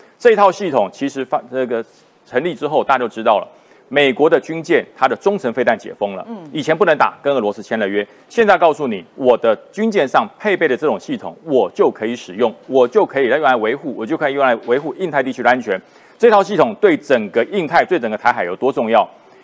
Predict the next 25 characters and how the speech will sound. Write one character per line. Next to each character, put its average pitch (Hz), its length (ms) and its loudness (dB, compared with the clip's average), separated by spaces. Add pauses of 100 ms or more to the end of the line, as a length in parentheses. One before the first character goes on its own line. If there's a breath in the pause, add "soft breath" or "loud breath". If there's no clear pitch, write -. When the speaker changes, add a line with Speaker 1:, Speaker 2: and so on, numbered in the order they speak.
Speaker 1:
以 139 140 -2
前 151 180 0
是 185 80 -4
我 120 140 2
的 104 180 0
军 135 220 -8
舰， 123 240 0
我 98 100 -6
的 104 160 0 (120)
这 135 100 -4
个 113 60 0
神 123 160 -4
盾 165 120 2
舰 139 160 -2
经 127 200 -4
过， 120 200 0
Speaker 2:
嗯。 - 60 -20
Speaker 1:
只 180 140 -6
是 247 100 -4
传 165 240 0
来 165 120 4
而 180 140 4
已 139 120 -4
嘛。 196 160 4
Speaker 2:
对。 190 340 -6